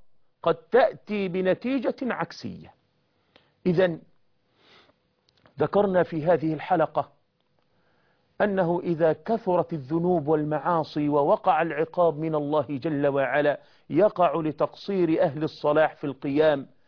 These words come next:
بأمرهم بالمعروف ونهيهم عن المنكر، ولتقصير أهل المعاصي في جرأتهم على الله جل وعلا. ويجب على كل مسلم أن يأمر غيره بالمعروف وينهى عن نفس،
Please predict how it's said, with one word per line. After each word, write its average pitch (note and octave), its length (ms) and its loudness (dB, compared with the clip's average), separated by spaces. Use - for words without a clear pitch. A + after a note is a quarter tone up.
بأمرهم E3+ 680 0
بالمعروف D3+ 600 -2
ونهيهم B2+ 480 -4
عن G#2 140 -4
المنكر، F#2+ 520 -12
ولتقصير G3 760 0
أهل F#3+ 240 0
المعاصي F3+ 600 -2
في G3 160 -6
جرأتهم D#3 600 -2
على D3 180 -2
الله C3+ 280 -2
جل G#2+ 360 -6
وعلا. G2 400 -2
ويجب F3+ 580 4
على F#3+ 380 2
كل G3+ 380 -4
مسلم G#3 400 -4
أن F#3+ 320 -2
يأمر F#3+ 540 2
غيره F#3 520 0
بالمعروف F3+ 760 -2
وينهى G3+ 400 2
عن F3+ 280 -2
نفس، F#3 280 -2